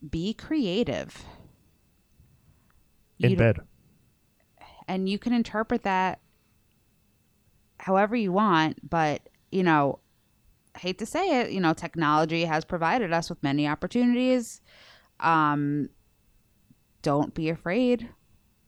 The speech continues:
Speaker 1: to use that platform to meet people, um, network, and to, you know, find things, find people that are passionate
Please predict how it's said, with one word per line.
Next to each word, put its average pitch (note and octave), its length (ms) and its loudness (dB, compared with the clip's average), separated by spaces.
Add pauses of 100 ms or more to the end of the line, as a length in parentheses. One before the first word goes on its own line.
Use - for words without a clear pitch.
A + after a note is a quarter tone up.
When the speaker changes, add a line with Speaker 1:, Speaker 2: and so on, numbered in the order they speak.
(300)
Speaker 1:
to C#3+ 600 -4 (380)
use D3+ 280 -4
that F3 260 -6
platform G#3+ 800 -6 (220)
to G#3+ 60 -8
meet G#3 180 -6
people, A#3+ 500 -4 (800)
um, D3 560 -2 (360)
network, E3 560 -2 (1200)
and D3+ 180 -2
to, D3+ 340 -4
you D#3+ 120 -6
know, D3 280 0 (1040)
find D#3+ 340 0
things, F3+ 440 -4
find D#3+ 180 -2
people F3 380 -4
that D#3 160 -2
are D3 60 -4
passionate F#3 600 -6